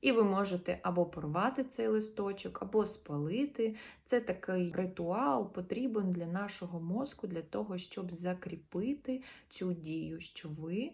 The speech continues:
більше не підпорядковуєтесь своїм страхам. Пишіть в коментарях, хто зробив практику, як ви себе почуваєте. Також ви можете в шапці профілю перейти за посиланням, заповнити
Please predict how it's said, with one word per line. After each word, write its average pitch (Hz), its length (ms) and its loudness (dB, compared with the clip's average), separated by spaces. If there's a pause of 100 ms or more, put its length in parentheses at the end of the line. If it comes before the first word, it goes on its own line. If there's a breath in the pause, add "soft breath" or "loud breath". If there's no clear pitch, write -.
(400 loud breath)
більше 175 480 0
не 180 460 0
підпорядковуєтесь 185 1300 -4
своїм 160 680 -6 (180)
страхам. - 400 -10 (160)
Пишіть - 300 -4
в - 40 -14
коментарях, 175 640 6
хто 180 360 4
зробив 160 440 2
практику, 214 880 4
як 165 440 0
ви 160 100 -4
себе 160 260 -4
почуваєте. 214 1120 2
Також 226 460 2
ви 180 80 -2
можете 165 420 -4
в 156 40 -12
шапці 160 480 -2
профілю 196 680 0
перейти 156 460 -2
за 156 120 -4
посиланням, 208 800 0
заповнити 160 800 -2